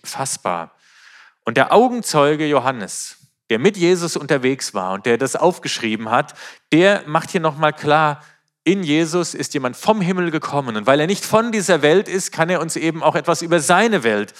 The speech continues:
berichten. Er kann von Gott berichten, weil er aus der Gemeinschaft mit Gott kam. Er kann uns den Weg dahin zeigen, weil er Gottes Sohn ist.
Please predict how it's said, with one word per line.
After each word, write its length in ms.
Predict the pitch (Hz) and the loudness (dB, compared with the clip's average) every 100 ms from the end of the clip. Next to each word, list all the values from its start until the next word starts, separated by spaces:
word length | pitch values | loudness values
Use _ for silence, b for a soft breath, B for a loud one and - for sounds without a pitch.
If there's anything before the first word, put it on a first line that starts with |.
| B B - | B B 0
berichten. 560 | 151 160 - - 85 - _ _ _ _ _ _ _ _ _ _ - | 0 0 -6 -14 -20 -20 _ _ _ _ _ _ _ _ _ _ -12
Er 80 | 110 | -6
kann 180 | - 135 | -6 -6
von 220 | 135 117 | -6 0
Gott 260 | 139 - | 0 0
berichten, 640 | - 151 175 - - 185 170 B - | -2 -2 -2 -4 -6 -6 -8 B -2
weil 140 | 117 | 2
er 100 | 135 | 2
aus 120 | 135 | 2
der 100 | 160 | 0
Gemeinschaft 560 | 143 131 135 160 151 - | -2 0 -2 -2 -8 -6
mit 160 | 147 | -6
Gott 240 | - 139 - | -2 -4 -4
kam. 320 | 160 160 147 | 0 2 2
Er 140 | 135 | -2
kann 240 | 139 151 156 | -2 -2 -2
uns 180 | 147 - | -6 -6
den 220 | 143 139 | -4 2
Weg 260 | 185 220 | 2 2
dahin 320 | - 139 143 143 | 0 0 0 -4
zeigen, 540 | - 139 165 170 185 B B B B _ | 0 2 2 -2 -8 B B B B _
weil 280 | - 120 135 | 0 2 2
er 100 | 143 | 0
Gottes 400 | 143 143 156 - | 2 -2 -2 -4
Sohn 300 | 156 156 160 | -2 -2 -6
ist. 420 | - - - - | -12 -12 -14 -16